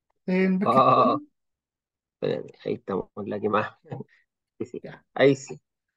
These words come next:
Speaker 1: Aquí vemos. <clears throat> Aquí tenemos un slam process. Dice, eh, hay un mensaje de que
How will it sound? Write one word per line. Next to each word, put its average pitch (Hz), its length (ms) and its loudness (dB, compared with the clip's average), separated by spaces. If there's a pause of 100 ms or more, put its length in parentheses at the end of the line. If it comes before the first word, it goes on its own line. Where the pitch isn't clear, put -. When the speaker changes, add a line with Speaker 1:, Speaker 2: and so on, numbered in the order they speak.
(140)
Speaker 1:
Aquí 165 260 4
vemos. 202 500 -2 (400)
<clears throat> - 1500 -2
Aquí 160 160 2
tenemos 180 300 4
un 165 160 4
slam 190 360 -2
process. 185 600 -2 (760)
Dice, 160 360 -2
eh, 156 520 2
hay 165 140 0
un 165 240 2
mensaje 160 500 -2
de 156 220 -4
que 151 300 -6